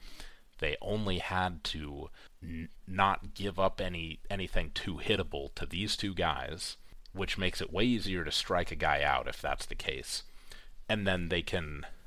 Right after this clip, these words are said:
they can not worry as much about the guys around them. So if you need to, you can give up a walk to Seth Brown and then try and go after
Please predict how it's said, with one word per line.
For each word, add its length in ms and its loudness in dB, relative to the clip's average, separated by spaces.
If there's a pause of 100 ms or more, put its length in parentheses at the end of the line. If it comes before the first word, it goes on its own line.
(140)
they 280 2
can 320 -2
not 240 6
worry 260 0
as 120 -2
much 220 0
about 420 0 (500)
the 320 -4 (200)
guys 380 4
around 440 2
them. 260 -8
So 400 2 (440)
if 160 0
you 80 -4
need 300 0
to, 140 0
you 160 -2
can 280 -6
give 160 4
up 160 2
a 40 2
walk 540 2 (400)
to 100 -2
Seth 340 0
Brown 460 4 (200)
and 160 4
then 120 4
try 260 4
and 160 0
go 160 4
after 480 2